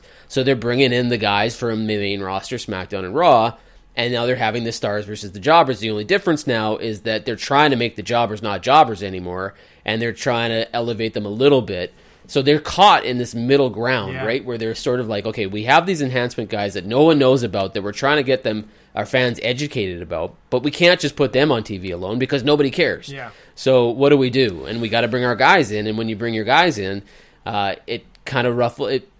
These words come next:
Speaker 1: muffles things up a little bit.
Speaker 2: Yeah.
Speaker 1: And so that's kind of what I see happening here in N X T is, like you said, they don't necessarily know what they are yet. They're still trying to figure it out.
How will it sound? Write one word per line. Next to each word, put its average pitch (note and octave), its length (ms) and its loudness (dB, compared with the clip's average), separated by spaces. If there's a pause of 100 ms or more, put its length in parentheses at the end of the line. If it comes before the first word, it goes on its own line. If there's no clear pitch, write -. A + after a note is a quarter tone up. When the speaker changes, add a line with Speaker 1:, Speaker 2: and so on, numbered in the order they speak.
(240)
Speaker 1:
muffles C3 420 2
things D#3 200 2
up G3+ 180 2
a - 40 -6
little F#2 180 -4
bit. - 120 -8
Speaker 2:
Yeah. - 180 -4
Speaker 1:
And A#2+ 100 -6
so B2+ 140 0
that's C3+ 280 4 (300)
kind C#3+ 220 4
of D#3 80 4
what C3 100 6
I B2+ 160 8
see D3+ 200 0
happening B2 380 2
here G#2 200 -2
in G2+ 80 -4
N G#2+ 80 -4
X - 160 -10
T G#2+ 160 -2
is, G#2+ 100 -4
like A2 160 -4
you C3 60 -4
said, E3+ 320 2 (280)
they A#2 120 2
don't E3+ 120 6
necessarily E3+ 400 2
know E3 120 2
what E3+ 140 2
they C#3 160 4
are E3 140 4
yet. A2+ 200 0
They're G#2 80 -4
still - 180 -4
trying C3 220 0
to A#2+ 80 -2
figure A#2 320 -4
it D3 80 2
out. D#3 320 4